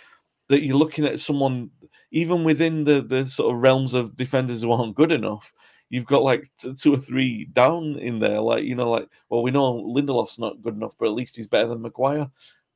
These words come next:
this, this is the kind of thing. It's not r-, quite an emergency yet, but you can't s-, there's gonna be a situation here, Paul, isn't there? There's gotta be where L-, Maguire's probably gonna get moved on at the end of the season.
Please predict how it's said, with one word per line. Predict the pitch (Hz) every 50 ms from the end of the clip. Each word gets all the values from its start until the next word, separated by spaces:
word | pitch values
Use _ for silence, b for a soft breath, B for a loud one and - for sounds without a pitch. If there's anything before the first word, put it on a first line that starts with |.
| _ _ _
this, | 120 135 147 143 - -
this | 156 156 156 -
is | 151 139
the | 147 143 143 131 127
kind | - - 127 123 120 117
of | 110 -
thing. | - 156 143 123
It's | 117 113 - -
not | 170 151 - -
r-, | 139 123 - - - _ _ -
quite | - - 135 131 123 113
an | 120 113
emergency | 110 113 120 120 117 117 117 117 117 - - 110 107
yet, | 113 131 139 123 95 -
but | - 117 104 98 - - _ _ _ _ _ _ _ _ _ _ _ _ _ _ _ _
you | - 123 110
can't | - - 151 147 139 131 - -
s-, | - - - - - - 127 127
there's | 135 139 147
gonna | 147 160 165 156
be | 127 123
a | 117
situation | - - 120 - - 120 120 123 120 - 101 95
here, | 95 92
Paul, | - - 95 98 98 101
isn't | 104 104 98 98
there? | 101 104 101
There's | - 113 110
gotta | 101 - 120 113 113
be | 101 101 101
where | 104 107 110 110 110 110 110 110 107 - - - - - - - _ _ _ _ _ _ -
L-, | - 127 131 - _
Maguire's | - 120 117 - 123 120 120 117 113 -
probably | - 113 107 104 104 101
gonna | 101 107 107
get | 110 107 104
moved | 110 110 104 -
on | 110 107 110
at | -
the | 107 110
end | - 107 107
of | - -
the | -
season. | - 110 104 - - - -